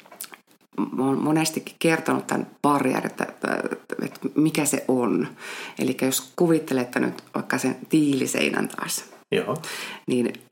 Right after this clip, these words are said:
Speaker 1: ö, ne tiilet, ö, meillä on ihon kosteustekijä eli N M F.
Speaker 2: Joo.
Speaker 1: Ja laasti siellä ympärillä on nyt sitten sitä lipidibarriäriä.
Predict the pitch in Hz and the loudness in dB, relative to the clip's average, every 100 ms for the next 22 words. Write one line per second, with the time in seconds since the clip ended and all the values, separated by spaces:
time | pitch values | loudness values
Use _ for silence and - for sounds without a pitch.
0 | - 131 127 120 120 - - - - - | -4 -2 0 0 0 -4 -20 -16 -14 -14
1 | _ _ - 123 127 196 226 269 202 - | _ _ -2 -2 0 4 6 6 4 2
2 | - - - - - - - - - - | -2 -6 -8 -14 -12 -12 -10 -10 -2 0
3 | - - - 131 123 - 123 120 117 - | 0 -4 -4 -2 0 0 0 0 -2 -8
4 | - - - - _ - - _ - 151 | -16 -16 -18 -20 _ -18 -18 _ -2 2
5 | 143 135 139 _ _ - 127 - - - | 2 0 -4 _ _ -4 -2 0 -4 -4
6 | - 135 127 127 - 127 113 117 127 - | -4 -2 0 0 0 0 0 -2 -4 0
7 | - 165 - - - 101 98 135 147 190 | 2 2 -2 -12 -2 0 2 2 2 2
8 | 208 170 - - - 135 127 139 135 127 | 2 0 -2 -4 -2 0 0 2 2 2
9 | 123 - 98 - - 123 120 - - - | 0 0 0 -2 -2 -2 -2 -4 -4 -4
10 | - - - 123 123 - 113 - - - | -6 -8 -4 0 0 0 -2 -2 -2 -2
11 | - - - | -2 -2 -6